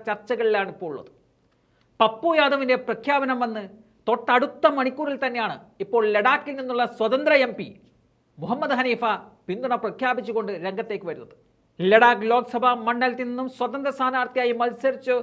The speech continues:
വിജയിച്ച മുഹമ്മദ് ഹനീഫ ഇരുപത്തിയേഴായിരത്തി എണ്ണൂറ്റി അറുപത്തിരണ്ട് വോട്ടിന്റെ ഭൂരിപക്ഷത്തിലാണ് അദ്ദേഹം തന്റെ തൊട്ടടുത്ത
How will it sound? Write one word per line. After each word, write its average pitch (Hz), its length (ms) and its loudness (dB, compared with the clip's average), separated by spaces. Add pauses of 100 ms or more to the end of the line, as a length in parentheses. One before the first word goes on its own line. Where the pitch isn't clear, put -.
(360)
വിജയിച്ച 254 380 6 (200)
മുഹമ്മദ് 247 380 -2
ഹനീഫ 240 240 -2 (640)
ഇരുപത്തിയേഴായിരത്തി 226 1080 0 (100)
എണ്ണൂറ്റി 233 480 -6
അറുപത്തിരണ്ട് 233 720 -2
വോട്ടിന്റെ 247 320 -2 (100)
ഭൂരിപക്ഷത്തിലാണ് 233 720 -4 (460)
അദ്ദേഹം 220 280 2
തന്റെ 233 220 0
തൊട്ടടുത്ത 262 440 2